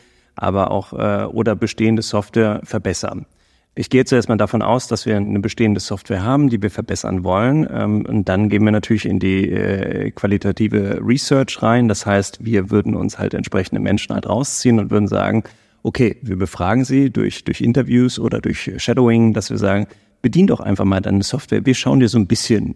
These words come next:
über die Schulter und, äh, dokumentieren dann natürlich das, was wir, ähm, ja, gefunden haben.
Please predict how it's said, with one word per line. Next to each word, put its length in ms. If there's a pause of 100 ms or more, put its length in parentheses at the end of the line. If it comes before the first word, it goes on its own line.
(140)
über 220
die 100
Schulter 540 (400)
und, 640
äh, 220
dokumentieren 640
dann 220
natürlich 600
das, 220
was 200
wir, 400
ähm, 380 (140)
ja, 140 (200)
gefunden 480
haben. 320